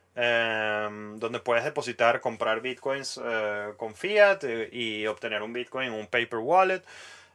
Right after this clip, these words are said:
Em, y al mismo tiempo han habido cierta-, hay ciertas como que,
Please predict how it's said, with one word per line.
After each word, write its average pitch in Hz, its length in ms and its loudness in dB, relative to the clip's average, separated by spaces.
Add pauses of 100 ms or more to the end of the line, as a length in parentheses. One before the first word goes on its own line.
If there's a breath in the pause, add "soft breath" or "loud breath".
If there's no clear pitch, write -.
Em, 120 580 0 (160)
y 139 400 -4
al 135 220 4
mismo 139 240 -4
tiempo 175 240 2
han 190 80 2
habido 165 180 2
cierta-, 175 400 0
hay 147 100 2
ciertas 156 300 -2
como 190 200 -4
que, 117 240 2